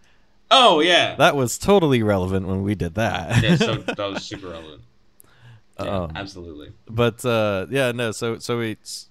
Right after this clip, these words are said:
Speaker 2: oh, hold on, I just wanna say, I watched, I, I did a lot of catching up. I
Speaker 1: Mm-hmm.
Speaker 2: watched all of, uh, Stranger Things.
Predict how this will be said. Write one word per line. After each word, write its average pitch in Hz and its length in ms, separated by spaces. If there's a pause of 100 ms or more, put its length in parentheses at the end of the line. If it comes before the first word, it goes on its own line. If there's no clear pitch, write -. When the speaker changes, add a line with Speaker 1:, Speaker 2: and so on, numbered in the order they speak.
Speaker 2:
oh, 127 140
hold 113 140
on, 98 80
I 92 80
just 117 180
wanna 104 160
say, 85 260 (560)
I 95 120
watched, 117 500
I, 113 120
I 104 120
did 110 200
a 117 60
lot 113 200
of 95 80
catching 92 440
up. - 220 (420)
I 92 120
Speaker 1:
Mm-hmm. 90 80
Speaker 2:
watched 117 540 (480)
all 123 320
of, 120 640
uh, 85 520
Stranger 98 340
Things. 87 460